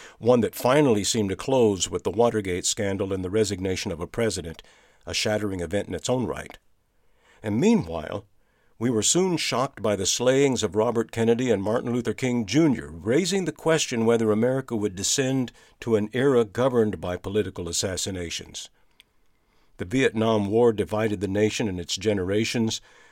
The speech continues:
while urban riots stirred fears of racial revolution. In fact,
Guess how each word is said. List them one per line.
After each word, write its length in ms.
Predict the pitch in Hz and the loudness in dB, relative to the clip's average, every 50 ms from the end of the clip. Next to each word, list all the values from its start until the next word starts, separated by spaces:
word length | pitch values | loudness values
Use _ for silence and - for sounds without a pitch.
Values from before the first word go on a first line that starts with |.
| _ _ _ _ | _ _ _ _
while 260 | - 95 92 92 95 - | -6 -4 -4 -4 -4 0
urban 380 | - 113 123 113 110 110 101 98 | 2 2 2 4 4 4 4 4
riots 540 | 101 104 107 110 110 113 110 - - - - | 0 0 2 2 2 2 0 -2 -6 -4 -4
stirred 380 | - - 113 107 107 101 90 | -2 0 2 2 2 0 -2
fears 460 | - - 110 110 113 113 117 110 - | -8 -6 -2 0 0 2 2 0 -2
of 260 | 95 82 87 92 90 98 | -4 -6 -8 -8 0 0
racial 360 | 120 127 120 - - 95 87 | 0 2 0 -2 -4 -6 -6
revolution. 720 | 80 87 85 82 87 78 87 90 78 - - - 85 - _ _ _ _ _ _ _ _ _ _ _ _ _ _ _ _ _ _ _ _ _ _ - | -6 -8 -8 -8 -10 -10 -10 -10 -10 -10 -10 -12 -14 -20 _ _ _ _ _ _ _ _ _ _ _ _ _ _ _ _ _ _ _ _ _ _ -10
In 120 | 95 82 | -10 -6
fact, 360 | - 123 131 135 - _ - | -4 -2 -2 -2 -4 _ -20